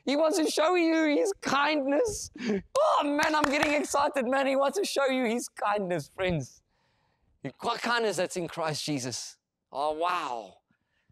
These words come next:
That's God. That's the God we serve. That's the message we preach. Revival is when you and I recognize where we come from. We recognize who God is and his faithfulness,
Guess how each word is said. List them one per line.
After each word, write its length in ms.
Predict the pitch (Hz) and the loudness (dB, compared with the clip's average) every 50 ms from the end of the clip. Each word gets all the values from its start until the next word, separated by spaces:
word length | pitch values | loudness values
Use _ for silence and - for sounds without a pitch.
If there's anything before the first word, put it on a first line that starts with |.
| _ _ _ | _ _ _
That's 280 | - 170 185 190 - - | -2 -2 -2 -2 -2 -4
God. 380 | 113 151 151 151 117 110 101 - - - | -2 0 0 0 0 -2 -4 -8 -10 -8
That's 240 | 143 143 - - | -8 -6 -6 -6
the 60 | - 131 | -6 -2
God 260 | 110 127 123 120 104 | 0 0 0 0 -2
we 80 | 117 | -4
serve. 300 | 107 - - 127 110 95 | -6 -6 -4 -6 -6 -6
That's 260 | 101 139 143 - - - | -6 -6 -8 -8 -8 -8
the 80 | 127 | -8
message 560 | 117 123 131 123 - - 110 92 - - - _ _ _ _ _ _ - | -6 -6 -6 -6 -6 -8 -8 -10 -10 -12 -14 _ _ _ _ _ _ -8
we 120 | 127 123 | -8 -8
preach. 600 | 110 - - - 123 117 104 92 - - - - _ _ _ _ _ _ | -8 -8 -12 -10 -8 -8 -8 -10 -10 -12 -12 -14 _ _ _ _ _ _
Revival 680 | - 131 139 123 165 180 190 185 151 139 123 120 107 _ _ _ _ _ | -4 -4 -2 0 0 0 2 0 0 -2 -2 -4 -6 _ _ _ _ _
is 260 | - 151 143 131 113 | -6 -4 -4 -4 -4
when 180 | 117 147 147 147 | -4 -4 -2 0
you 120 | 147 156 | 0 0
and 80 | 160 160 | 0 0
I 100 | 147 139 | 0 0
recognize 680 | 131 127 170 170 - 160 151 143 135 127 120 113 - - | 0 0 -2 -4 -4 -6 -8 -6 -4 -4 -4 -4 -6 -6
where 120 | 127 131 | -6 -6
we 100 | 127 123 | -6 -6
come 240 | - - 127 123 117 | -10 -10 -12 -12 -10
from. 260 | - - 117 101 92 _ _ _ _ _ - | -8 -8 -8 -8 -10 _ _ _ _ _ -6
We 160 | 147 160 160 | -4 -2 -2
recognize 640 | 139 175 190 - - 175 165 160 151 143 139 - | 0 -2 -2 -4 -4 -6 -4 -2 -2 -2 -2 -4
who 220 | - 107 135 170 156 | -6 -4 -4 -4 -2
God 280 | 110 160 143 143 135 | 0 0 0 0 0
is 140 | 131 123 113 | -2 -4 -6
and 80 | 127 131 | -6 -6
his 140 | 127 - | -6 -8
faithfulness, 640 | - - 147 135 131 - - - 123 110 104 - - | -8 -8 -8 -8 -8 -8 -10 -12 -10 -10 -8 -10 -10